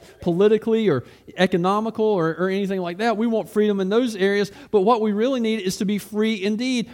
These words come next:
from slavery, from the sin of slavery. Or the slavery of sin, excuse me, I got that backwards. 'Cause he says, "Look, all of you who practice sin."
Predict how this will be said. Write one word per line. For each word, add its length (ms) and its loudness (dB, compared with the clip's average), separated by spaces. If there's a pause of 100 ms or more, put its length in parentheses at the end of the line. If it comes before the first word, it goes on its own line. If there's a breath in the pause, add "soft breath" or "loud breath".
(120)
from 380 0 (240)
slavery, 680 -2
from 340 -2
the 80 -2
sin 440 -4
of 200 -6
slavery. 580 -6 (2500)
Or 80 -8
the 100 -8
slavery 460 -4
of 80 -6
sin, 180 -8
excuse 280 -8
me, 100 -8
I 80 -4
got 160 -4
that 160 -6
backwards. 480 -8 (2250)
'Cause 180 -6
he 80 -4
says, 360 -2
"Look, 360 -4 (160)
all 300 0
of 140 0
you 320 0 (200)
who 120 2
practice 440 -4
sin." 380 -4